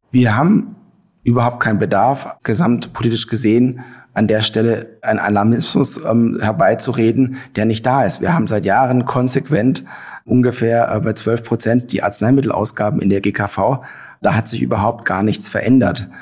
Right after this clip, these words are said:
Insofern, ähm, ist diese Alarmtrommel, die hier von Herrn Baas und anderen Krankenkassenvertretern regelmäßig geschlagen wird,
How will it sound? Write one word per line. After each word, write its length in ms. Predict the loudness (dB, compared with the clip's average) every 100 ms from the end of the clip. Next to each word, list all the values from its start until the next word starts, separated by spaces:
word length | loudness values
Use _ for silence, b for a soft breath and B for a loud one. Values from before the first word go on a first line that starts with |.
| B B
Insofern, 600 | 0 0 0 0 0 -2 -2
ähm, 200 | -2 -2
ist 240 | -4 -4
diese 200 | -4 -2
Alarmtrommel, 800 | 0 2 2 0 0 0 2 2
die 140 | 0
hier 120 | 0 -2
von 280 | -2 0
Herrn 360 | 0 0 0 0
Baas 320 | 2 2 2
und 100 | 0
anderen 360 | 0 0 0 -2
Krankenkassenvertretern 960 | -2 -2 -2 -2 -4 -4 -2 -2 -2
regelmäßig 560 | -2 0 2 2 -2 -4
geschlagen 460 | -6 0 0 2 0
wird, 200 | -2